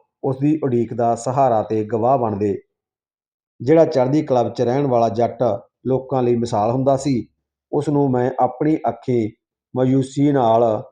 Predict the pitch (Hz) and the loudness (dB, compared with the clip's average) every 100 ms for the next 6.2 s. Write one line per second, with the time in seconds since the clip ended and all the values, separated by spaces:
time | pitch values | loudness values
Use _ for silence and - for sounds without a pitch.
0 | _ 113 139 151 139 127 120 - 117 101 | _ -2 2 2 2 2 0 -2 -4 -2
1 | 127 127 107 - 107 - 107 - _ _ | -2 -2 -4 -2 -6 -4 -6 -8 _ _
2 | _ _ _ _ _ _ - 165 151 135 | _ _ _ _ _ _ 0 0 2 0
3 | 113 127 131 135 - _ _ - 135 147 | 2 4 4 0 -4 _ _ -6 -2 0
4 | 139 131 117 120 120 120 123 123 117 113 | 0 -2 -4 0 0 0 -2 -4 -4 -4
5 | 113 110 117 123 117 - 117 127 147 143 | -2 -2 -4 -2 -4 -2 -4 -2 0 2
6 | 131 | 2